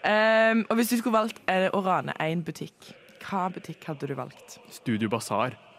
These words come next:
Speaker 1: Hvorfor?
Speaker 2: På Sankthanshaugen. Jeg aner ikke hva de har der, men jeg vet at alle vennene mine snakker om det hele tiden, og at det er veldig sånn derre, ehm, kule hipsterforeldre i ba-, som har barn i barnehage,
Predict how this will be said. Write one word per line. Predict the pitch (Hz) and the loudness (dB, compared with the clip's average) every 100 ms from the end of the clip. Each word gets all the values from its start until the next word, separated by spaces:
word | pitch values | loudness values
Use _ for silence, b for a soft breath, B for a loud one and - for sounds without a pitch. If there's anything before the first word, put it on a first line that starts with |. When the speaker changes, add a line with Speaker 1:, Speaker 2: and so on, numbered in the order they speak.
| - - - - - - | -20 -20 -20 -20 -20 -10
Speaker 1:
Hvorfor? | 208 - 156 151 - | -10 -8 -8 -8 -8
Speaker 2:
På | 131 | -8
Sankthanshaugen. | 120 117 104 95 98 123 135 139 | -4 -4 -6 -6 -4 -4 -4 -4
Jeg | 135 147 - _ 151 | -2 -4 -8 _ -2
aner | 143 110 104 | 0 0 -4
ikke | 139 | -2
hva | 120 117 | -2 -2
de | |
har | - 98 95 | -2 -2 -2
der, | 135 | -2
men | 147 139 | -2 -2
jeg | |
vet | 123 110 | -2 -4
at | 131 - | -6 -6
alle | 139 101 95 104 117 113 - | -4 -4 -4 -2 -4 -6 -8
vennene | 143 117 90 | -6 -6 -6
mine | 92 107 | -8 -8
snakker | 120 - - | -10 -12 -14
om | 90 | -12
det | 90 | -12
hele | 90 | -6
tiden, | 117 139 127 | -4 -4 -2
og | 117 | -2
at | 113 | 0
det | 120 | -2
er | 117 | -2
veldig | 110 107 | -4 -4
sånn | 98 | -4
derre, | 95 101 101 B B B - - | -2 -2 -4 B B B -14 -4
ehm, | 101 98 101 104 - - - - - 135 - | -2 -2 -4 -8 -14 -20 -20 -20 -16 -14 -2
kule | 143 107 107 | 0 0 -2
hipsterforeldre | 107 - 101 - 98 92 101 | -6 -8 -8 -6 -6 -4 -4
i | |
ba-, | 104 117 110 | -4 -4 -6
som | 113 | -6
har | 110 | -2
barn | 98 107 | -2 0
i | |
barnehage, | 107 87 85 120 | -2 -4 -6 -6